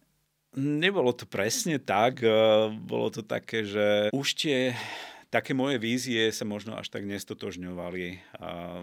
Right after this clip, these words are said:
s tým smerovaním, kam tá Lodinca vtedy išla. Ja som bol skôr zastanca takej nekomerčnosti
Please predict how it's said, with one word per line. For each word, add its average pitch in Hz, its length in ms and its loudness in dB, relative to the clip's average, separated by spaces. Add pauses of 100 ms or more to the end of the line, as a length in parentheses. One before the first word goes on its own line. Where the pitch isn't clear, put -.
(220)
s - 160 -14
tým 95 160 -10
smerovaním, 98 640 -6
kam 98 320 -8
tá 95 400 -10
Lodinca 92 400 -10
vtedy 90 400 -14
išla. - 320 -16 (160)
Ja 92 160 -16
som 92 240 -12
bol 90 160 -12
skôr 90 240 -12
zastanca 85 640 -14 (760)
takej 90 400 -8
nekomerčnosti 101 840 -8